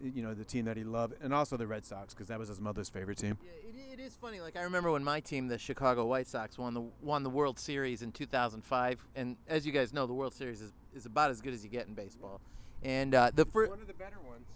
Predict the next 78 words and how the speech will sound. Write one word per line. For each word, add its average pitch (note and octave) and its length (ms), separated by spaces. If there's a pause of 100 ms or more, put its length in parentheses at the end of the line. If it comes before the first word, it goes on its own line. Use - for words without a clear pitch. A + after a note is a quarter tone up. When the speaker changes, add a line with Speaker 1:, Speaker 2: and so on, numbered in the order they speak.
(160)
Speaker 2:
It's - 180
one F#3 140
of F3 60
the E3 60
Speaker 3:
It's D3 100
Speaker 2:
best D3 80
Speaker 3:
one D3+ 140
of D#3 60
the D#3 60
Speaker 2:
ones. C#3 80
Speaker 3:
bigger C#3 220
games. A#2+ 540
Speaker 2:
Yeah, D#3 260 (300)
and F3 140
if E3+ 160
you E3 100
win F#3+ 260
that, C3+ 260
you're C3 200 (140)
pretty C3 220
good. A2 320 (340)
And D#3 160
I E3 100
just G#3+ 200
remember F#3+ 240
thinking, D3+ 260
"I C3 80
can't C#3+ 240
wait B2+ 200
to B2+ 60
see C3 220
what A#2 200
the A#2 80
New A#2 100
Yorker A#2 340
says C#3 280
about A2 220
it," B2 40
and A#2+ 80
that A2+ 100
was A2 140
Angel, A2+ 360
and A2+ 80
he A2+ 60
wrote A2+ 240
that A2 180
article. A#2+ 440 (240)
And D3+ 120
back F#3 220
then, G#3+ 140
I G#3+ 40
don't C#4+ 160
think, D#4+ 220
I G3 60
think D4 200
now G3+ 240
they're F#3+ 120
just E3 180
putting E3+ 200
it D3+ 100
online, C3 420
or B2 60
he A#2+ 60
probably C3+ 240
is A2+ 60
not A#2 160
doing A#2+ 180
it - 20
anymore, A#2+ 240
but A2 180
back D3+ 220
then D3+ 120
it C#3 40
was B2 100
still C#3+ 180
in B2+ 60
the A#2+ 60
magazine A#2+ 420